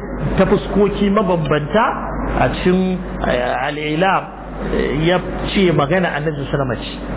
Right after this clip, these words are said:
Ghaira mashkukin alaihi, ba tare da an ci gaba da ba bawan wahala ba. A ɗora masa abin da zai iya daidai gwagwado, ya je ya nemo kuɗin da zai biya su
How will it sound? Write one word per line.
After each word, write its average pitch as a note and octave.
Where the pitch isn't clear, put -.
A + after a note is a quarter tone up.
Ghaira G3+
mashkukin F3+
alaihi, E3
ba C#3+
tare E3
da E3+
an E3
ci G3+
gaba D#3+
da D3+
ba C#3+
bawan D#3
wahala B2
ba. F2+
A B2
ɗora F3+
masa F3+
abin D#3+
da D3+
zai D#3+
iya D#3
daidai D#3+
gwagwado, F#3
ya C#3
je F3
ya D#3+
nemo F3+
kuɗin F#3+
da D#3+
zai D3+
biya A3
su F#3+